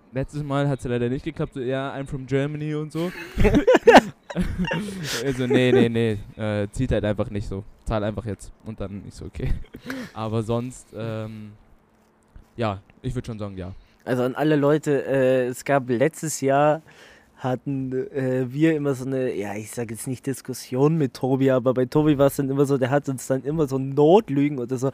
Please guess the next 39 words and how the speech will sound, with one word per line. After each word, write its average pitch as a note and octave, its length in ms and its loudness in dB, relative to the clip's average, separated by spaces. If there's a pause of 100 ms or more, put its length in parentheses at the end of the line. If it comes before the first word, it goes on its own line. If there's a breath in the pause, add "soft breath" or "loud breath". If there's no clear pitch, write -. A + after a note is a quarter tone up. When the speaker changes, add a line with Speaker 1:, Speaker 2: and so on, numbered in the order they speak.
(340 loud breath)
Speaker 2:
so C#3+ 280 2
aus B2+ 200 -4
Spaß D#3 440 6
angelogen D3 920 0 (380 loud breath)
und C#3+ 200 0
dann D3+ 120 6
so D#3 140 2
haben E3 160 2
wir D#3+ 80 6
es D3 140 0
ihm C#3+ 160 -2
halt C#3 180 -2 (100)
alle F3+ 280 10
geglaubt, D3 680 4
weil A#2+ 140 2
es A#2+ 140 -4
halt B2+ 140 -4
irgendwie C3 200 -4
so B2+ 400 0
Speaker 1:
Aber D3+ 160 6
nee, G3 220 -2
du, F#3 120 -6
aber E3+ 120 -2
du E3+ 80 -8
musst G#3 180 -4
auch, F3 160 -4
du - 100 -10
musst F#3 160 -10
auch E3 60 -6
sagen, E3 220 -6
so, D#3 60 -12
ich C#3 120 -6
hab D#3 80 -6
halt D#3 140 -6
so C3+ 100 -6
Sachen C#3+ 360 -6
gesagt B2+ 340 -4 (100)
wie, A#2 300 -8 (500 soft breath)
ähm, G#2+ 560 -12